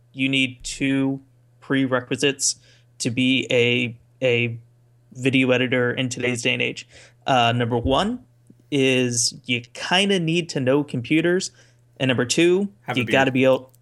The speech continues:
Speaker 1: you gotta be able to type. No, no beard. You don't need a beard. Mine's coming off tomorrow.
Speaker 2: No. <laughs>
Speaker 1: Uh, so you kinda need to know computers, and you gotta be able to type.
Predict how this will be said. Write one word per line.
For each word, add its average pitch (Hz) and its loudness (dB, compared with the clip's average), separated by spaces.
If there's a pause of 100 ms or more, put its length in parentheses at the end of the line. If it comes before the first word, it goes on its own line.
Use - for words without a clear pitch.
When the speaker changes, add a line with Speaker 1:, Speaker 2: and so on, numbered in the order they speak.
(120)
Speaker 1:
you 147 -2
gotta 160 2
be 143 2
able 135 2
to 120 0
type. 120 -4 (260)
No, 160 2
no 170 0
beard. 165 0
You 147 2
don't 165 -2
need 165 -2
a 170 -4
beard. 131 0 (160)
Mine's 131 -2
coming 131 0
off 131 0
tomorrow. 117 -2 (120)
Speaker 2:
No. 208 -8 (800)
<laughs> - -10 (1300)
Speaker 1:
Uh, 123 2
so 127 4
you 131 0
kinda 190 0
need 175 -2
to 160 -2
know 156 2
computers, 131 -2 (680)
and 139 0
you 131 4
gotta 123 4
be 120 -2
able 120 -4
to - -10
type. - -6